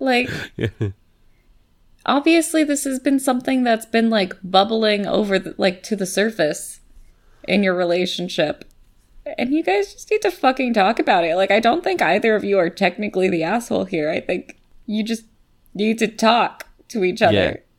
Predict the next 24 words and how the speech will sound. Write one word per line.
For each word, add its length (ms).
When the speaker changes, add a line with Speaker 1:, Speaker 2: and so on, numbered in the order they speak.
Speaker 2:
Set 300
expectations. 1080
Speaker 1:
Yeah. 400
Speaker 2:
Yeah. 420
Well, 100
that 100
was 100
a 40
good 120
one. 140
I 20
Speaker 1:
I 40
don't 100
know, 60
Speaker 2:
enjoyed 120
Speaker 1:
how 60
Speaker 2:
that. 80
Speaker 1:
do 60
you 120
feel 240
about 260
it? 200
Yeah. 160
<laughs> 260